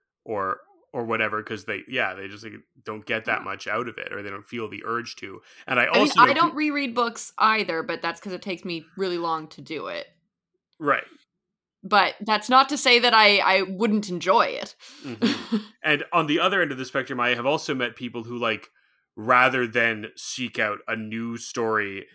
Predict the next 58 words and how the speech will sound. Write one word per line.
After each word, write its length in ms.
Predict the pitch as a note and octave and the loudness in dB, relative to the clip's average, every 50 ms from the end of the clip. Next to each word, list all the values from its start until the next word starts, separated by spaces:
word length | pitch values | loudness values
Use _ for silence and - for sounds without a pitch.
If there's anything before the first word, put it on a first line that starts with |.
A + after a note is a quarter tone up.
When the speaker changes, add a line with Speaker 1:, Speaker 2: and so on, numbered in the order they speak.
| _ _ | _ _
Speaker 1:
they 160 | - A#2+ A#2+ | -4 -2 -2
would 160 | A#2 A2+ A2 G2+ | -2 -2 -4 -6
rather, 640 | G2 G2 G#2+ G#2+ A2+ A#2 A2+ A#2 A2 G#2+ G#2 G#2 - - | -6 -2 2 4 4 4 4 2 0 -2 -2 -4 -6 -8
like, 160 | A2 G2+ G2 | -10 -10 -8
watch 320 | G#2 A#2 A2 G#2+ G#2 - - | -4 -2 -2 -2 -4 -6 -10
something 260 | B2 G#2+ - A#2 G2+ | -10 -12 -12 -14 -16
that 120 | G#2 F#2+ | -14 -10
they 80 | G#2+ G#2+ | -8 -6
already 340 | G#2+ G#2+ A2 G#2+ G#2 G2+ G2+ | -4 -4 -4 -6 -6 -10 -12
know 580 | G2+ G2+ G2+ G2 G2+ G#2 G#2+ A2 A2+ A2 - _ _ _ _ _ _ | -14 -14 -12 -10 -8 -6 -6 -6 -6 -8 -10 _ _ _ _ _ _
because 340 | - A#2+ - B2 A2+ G#2+ G2+ | -8 -4 -2 -2 -2 -2 -2
they 140 | G#2+ A#2+ A#2 | -2 -2 -2
can't 340 | A2+ - A#2 A#2 A#2 A2 G2+ | -2 -4 -6 -6 -6 -8 -8
deal 520 | A#2 A#2 A2+ A2+ A2+ A2+ A#2 A2+ A2+ - _ _ - | -6 -4 -4 -4 -4 -4 -6 -6 -8 -14 _ _ -8
or, 200 | C3+ B2 A#2 A2+ | -4 -4 -2 -2
or 120 | B2 A#2+ | -2 -4
don't, 280 | A2+ G#2+ A#2 A#2 A2+ - _ _ | -4 -6 -8 -8 -10 -12 _ _
you 120 | - C#3 | -12 -10
know, 180 | A#2+ A2 G#2+ G#2+ F#2 _ _ _ - | -8 -8 -8 -10 -14 _ _ _ -8
don't, 180 | C3 B2+ - - | -8 -8 -6 -4
or 100 | - D#3 | -4 -2
they 120 | D3 B2+ C#3+ | 0 0 2
aren't 220 | C#3 C#3+ C#3 B2 | 2 2 2 0
in 100 | C3 B2+ | -2 -4
the 80 | B2+ A2+ | -4 -6
mood 300 | A2 A2 A2 A#2+ B2+ B2 | -6 -6 -6 -6 -6 -6
for, 120 | - C#3 | -6 -4
like, 240 | B2+ A#2+ A2+ G2 - | -4 -4 -4 -4 -4
the 120 | A#2+ A#2 | -4 -2
anxiety 640 | A2 A2 G#2 G#2 - A#2 A2 A2 A#2 A2+ A2+ A#2 A2 | -2 -2 -4 -4 0 2 2 4 2 2 -2 -4 -6
and 140 | G#2+ G#2 G2+ | -8 -8 -10
stress 380 | - - B2 A2 A2+ A2+ - | -8 -4 -4 -2 -2 -4 -4
that 140 | - B2 A2+ | -6 -6 -4
a 200 | A2 G#2 G#2 G2 - _ _ _ | -4 -6 -8 -10 -14 _ _ _
story 360 | - - - - D3 C#3 C3+ C3 | -14 -8 -2 2 4 4 4 4
with 140 | B2 B2 | 0 -2
an 80 | A#2+ - | -2 -2
unfamiliar 580 | B2 C3+ B2+ - - A#2+ A#2+ A#2 A#2 A2 A2 A2 | -2 -4 -4 -6 -8 -6 -4 -4 -2 -2 -4 -4
plot 380 | - - B2+ A2+ A2+ A#2+ - | -4 -4 -2 0 0 -2 -4
can 140 | - B2+ A#2+ | -8 -12 -12
sometimes 500 | - - A#2+ A2 A#2+ A2 G#2+ G2 F2+ - | -10 -10 -8 -6 -6 -6 -8 -8 -12 -12
give 220 | - A2 G#2+ A2 | -10 -10 -10 -6
them. 300 | A#2 C3+ D3 E3 F3 F#3 - _ _ _ _ | -4 -4 -4 -6 -8 -12 -20 _ _ _ _
So 160 | _ - - | _ -8 -2
Speaker 2:
Yeah, 100 | B2+ F#3+ | 2 4
Speaker 1:
they 60 | G3 G3 | 4 4
Speaker 2:
I'm 60 | F#3+ | 2
Speaker 1:
would 20 | G3+ | 0
Speaker 2:
like 80 | G#3 G3+ | 0 0
Speaker 1:
much 80 | - | 0
Speaker 2:
that 80 | G3+ - | 2 4
with 80 | C3 | 4
Speaker 1:
rather 180 | A#2 - B2 A#2+ | 4 4 2 -2
just 180 | G#3 G3+ F3 F3 | -4 -4 -4 -4
Speaker 2:
T 340 | F3+ F3 D#3+ D#3 - - _ _ _ _ _ _ _ _ | -6 -6 -6 -8 -10 -12 _ _ _ _ _ _ _ _
V. 160 | A#3+ - - | -16 -14 -12
Speaker 1:
Mm. 540 | - - G#2 F#3 - D#4 - - - G#3+ - | -12 -12 -12 0 0 0 0 0 -4 -12 -14
Speaker 2:
<laughs> 80 | _ | _